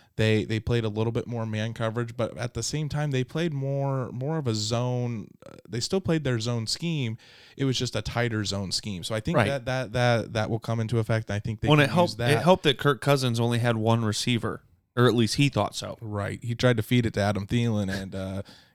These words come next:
Speaker 1: Kenny Moore and Xavier Rhodes shut that down real quick. But, um,
Speaker 2: Shut it down.
Speaker 1: So, um, yeah,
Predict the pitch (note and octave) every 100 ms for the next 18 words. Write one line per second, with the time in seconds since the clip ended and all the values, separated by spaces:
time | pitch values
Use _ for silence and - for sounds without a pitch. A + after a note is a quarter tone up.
0 | - B2+ B2 A#2 A2+ G#2 A2 G2 G2+ G#2+
1 | G2 - G2 - G#2 F2+ F#2+ G2 G2 -
2 | F2 E2+ - - F#2+ - G2 G2 - -
3 | - - - - - B2+ C3+ - _ _
4 | _ _ - D#3+ F3 F3 F3 F#3 F3+ -
5 | - - F3+ C3 C3+ C3 B2+ B2 - A#2+
6 | A#2+ A#2 A2+ G#2+ _ - D3 D#3